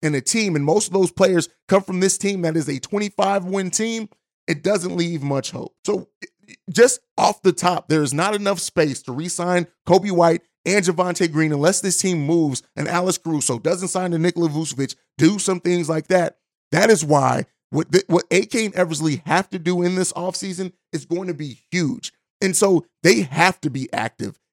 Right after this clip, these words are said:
in this offseason. And if they aren't active, if we really try to kick the can down the road, we're gonna be a much worse team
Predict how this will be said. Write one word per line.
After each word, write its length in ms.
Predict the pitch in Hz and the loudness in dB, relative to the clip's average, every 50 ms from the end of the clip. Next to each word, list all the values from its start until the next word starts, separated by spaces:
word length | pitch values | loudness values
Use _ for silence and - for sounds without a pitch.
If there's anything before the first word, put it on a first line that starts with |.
| _ _ | _ _
in 200 | - 185 208 202 | 4 4 4 4
this 160 | 196 185 - - | 2 -2 -2 -2
offseason. 560 | - 139 147 139 131 - 135 131 120 131 127 | -2 0 0 2 2 2 0 0 0 0 -2
And 160 | 131 143 - | -2 -2 0
if 180 | - 208 208 - | 0 0 0 0
they 140 | - 202 190 - | -2 -4 -2 0
aren't 240 | - 165 185 190 - | 2 2 2 2 2
active, 380 | - 190 202 185 - 190 139 147 | -2 -2 -2 0 -2 -2 -2 -2
if 60 | 139 | -4
we 180 | 143 190 208 185 | -6 -6 -6 -2
really 260 | 143 165 185 208 202 | 0 0 0 0 -2
try 160 | - 208 190 | -2 -2 -2
to 80 | 185 175 | -2 -2
kick 220 | - 214 - - | -6 -6 -8 -10
the 60 | 180 | -8
can 260 | 156 - 190 196 196 | -4 -2 0 0 0
down 220 | 185 190 190 196 175 | 0 0 -2 0 0
the 60 | 170 | 0
road, 300 | 175 196 208 214 214 196 - _ _ _ - | 2 4 6 6 4 4 2 _ _ _ 0
we're 160 | 226 226 226 | 0 2 2
gonna 200 | 202 220 208 202 | 2 0 0 0
be 260 | 175 190 190 185 170 | -2 0 2 2 2
a 40 | 160 | 2
much 300 | 143 143 175 202 - - | 2 0 0 0 -2 -2
worse 320 | 180 156 190 190 175 - | -2 -2 0 0 0 -2
team 320 | - - 208 196 190 185 | -4 -4 -4 -4 -4 -6